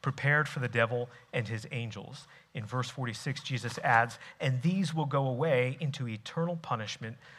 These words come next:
but the righteous unto eternal life." And so you can see, by just judging the words of Rob Bell against the words of Jesus, we see in one sentence the words of Jesus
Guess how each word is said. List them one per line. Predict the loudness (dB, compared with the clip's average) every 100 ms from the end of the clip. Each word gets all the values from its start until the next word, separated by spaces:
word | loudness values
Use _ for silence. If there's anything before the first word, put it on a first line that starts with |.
| -16 -8
but | -6
the | 0
righteous | 4 4 4 -4 -6 -8 -12 -10 -10
unto | -8 -8
eternal | -10 -6 -4
life." | -2 -2 -4 -12 -18 -20 -20 -20 -20 -20 -20 -20 _ 4
And | 4
so | 4
you | 4
can | 2 -2
see, | 0 2 0 -2 -10 4
by | 4
just | 4 0 -2 -10 -6
judging | 6 8 8 4 2
the | 2
words | 2 2 4 4 4
of | 2 0
Rob | 6 6 6
Bell | 4 4 6
against | 4 2 0 0
the | -2
words | 2 4 6 4
of | 0
Jesus, | -2 -2 -2 -4 -4
we | -6
see | -4 -6
in | -2 -2 2
one | 6 6 4
sentence | -2 -2 -2 -2 -8 -10 -14 -16 -6
the | 0 2
words | 4 6 8 6 4
of | 0 -2
Jesus | 0 0 -2 -4